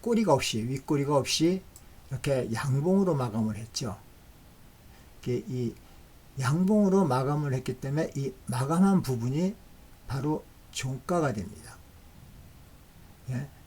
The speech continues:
시가에서 시작해서 이게 몸통 부분을 갖-, 내 명칭이 다르죠.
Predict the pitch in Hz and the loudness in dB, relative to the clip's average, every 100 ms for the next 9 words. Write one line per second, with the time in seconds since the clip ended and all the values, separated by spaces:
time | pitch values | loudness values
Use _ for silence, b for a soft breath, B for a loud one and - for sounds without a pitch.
0 | - - 165 - 147 131 120 123 - 120 | -10 -6 -6 -4 -2 0 -2 -4 -4 -6
1 | - 131 143 123 139 190 220 - 208 156 | -4 -4 -2 0 4 6 6 4 4 4
2 | 135 127 127 123 113 113 - - - 135 | -2 -2 -2 -2 -4 -8 -16 -20 -6 -2
3 | 156 127 123 - 139 143 - 127 123 117 | 0 0 -2 -4 -4 -6 -6 -6 -6 -6
4 | 98 | -10